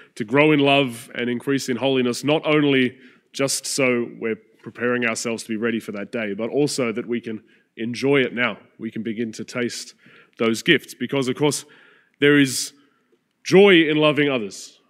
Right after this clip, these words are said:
And if we grow in love, we're gonna grow into that joy that God wants for us more and more. There's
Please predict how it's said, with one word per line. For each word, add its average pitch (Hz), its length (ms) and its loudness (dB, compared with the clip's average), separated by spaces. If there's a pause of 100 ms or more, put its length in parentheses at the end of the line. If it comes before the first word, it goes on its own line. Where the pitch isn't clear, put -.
(420)
And 107 140 -8
if 117 160 -8
we 123 100 0
grow 156 380 4
in 147 80 4
love, 139 380 2
we're 123 180 -2
gonna 123 240 -2
grow 127 420 -4
into 123 220 -2
that 113 220 -8
joy 117 320 -6
that 104 200 -10
God 107 220 -12
wants 107 220 -12
for 104 200 -8
us 98 140 -12
more 107 220 -6
and 98 80 -10
more. 95 180 -12
There's 117 300 -2